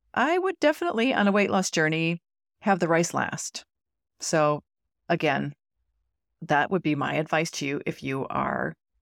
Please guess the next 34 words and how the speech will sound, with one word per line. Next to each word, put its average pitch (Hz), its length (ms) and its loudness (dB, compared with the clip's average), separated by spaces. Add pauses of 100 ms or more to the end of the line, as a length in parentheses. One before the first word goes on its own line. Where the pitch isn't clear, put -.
(120)
losing 151 300 -2
weight 190 180 0
currently. - 500 -6 (600)
But 165 160 -2
the 185 80 2
second 202 460 0
thing 220 280 0
is 180 160 -2
that 165 200 2 (200)
bread 160 260 4
had 196 160 2
the 156 100 2
same 156 340 0
spike 156 540 -2 (100)
as 151 680 0 (140)
syrup 143 500 0 (240)
in 156 120 -2
a 151 60 2
latte. 131 580 -2 (440)
Now, 160 420 2 (640)
really, 247 520 2 (240)
this 165 200 0
was 165 100 0
a 139 80 2
big 247 260 2
surprise 285 420 0
for 294 120 0
me, 285 380 -4 (480)
and 170 500 2 (520)
I 196 100 4
think 302 200 -4
you 302 60 -2
should - 200 -4
use 220 440 0